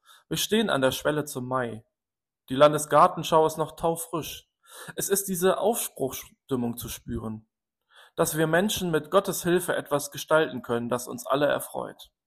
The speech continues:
Auch wenn Sie heute nicht physisch durch den Park gehen können, möchte ich Ihnen sagen, das Brot aus der Erde,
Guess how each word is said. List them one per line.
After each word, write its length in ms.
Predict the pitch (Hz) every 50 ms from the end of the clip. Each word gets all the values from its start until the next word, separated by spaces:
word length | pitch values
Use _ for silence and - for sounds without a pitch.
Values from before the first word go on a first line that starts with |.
| _ _ _ _ _ _ _ _ _ _ _ _ _ _ - - - - - -
Auch 200 | - 196 196 196
wenn 140 | 190 185 185
Sie 140 | 180 185 156
heute 280 | 165 190 196 196 190
nicht 180 | 170 170 170 -
physisch 560 | - - 214 220 214 156 147 147 135 - -
durch 140 | - 147 135
den 180 | - 143 131 131
Park 300 | - 143 139 156 147 -
gehen 240 | 123 117 113 113
können, 420 | - - 123 120 120 123 120 120 _ - - - _
möchte 280 | - 165 185 180 - 180
ich 140 | 147 - -
Ihnen 140 | 143 139
sagen, 580 | 131 135 135 131 139 139 143 139 139 139 139 - _ _ _ _ _
das 220 | - 143 - -
Brot 340 | - 151 165 196 226 240 -
aus 200 | - 139 - -
der 140 | 139 - -
Erde, 600 | 123 135 139 143 120 120 120 123 127 135 -